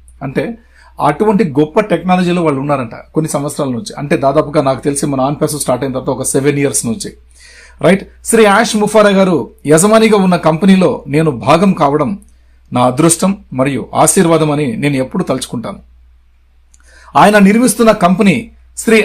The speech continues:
యాష్ ముఫారే మరియు ఆయన సాంకేతిక బృందం గొప్పతనానికి ముందున్నాయని ప్రపంచానికి చూపించడానికి సిద్ధంగా ఉన్న అపరిమిత విజయ సంస్థ. అంటే మన సాంకేతిక బృందం, యాష్ గారి మేధస్సుతోటి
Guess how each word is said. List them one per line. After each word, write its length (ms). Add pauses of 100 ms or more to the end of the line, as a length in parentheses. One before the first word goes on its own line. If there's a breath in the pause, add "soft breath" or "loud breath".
యాష్ 260
ముఫారే 640
మరియు 400
ఆయన 200
సాంకేతిక 560
బృందం 440
గొప్పతనానికి 760 (400)
ముందున్నాయని 540
ప్రపంచానికి 600
చూపించడానికి 640
సిద్ధంగా 460
ఉన్న 360 (480)
అపరిమిత 480
విజయ 320
సంస్థ. 400 (1000 soft breath)
అంటే 420 (360)
మన 220
సాంకేతిక 600
బృందం, 420 (200)
యాష్ 400
గారి 220
మేధస్సుతోటి 880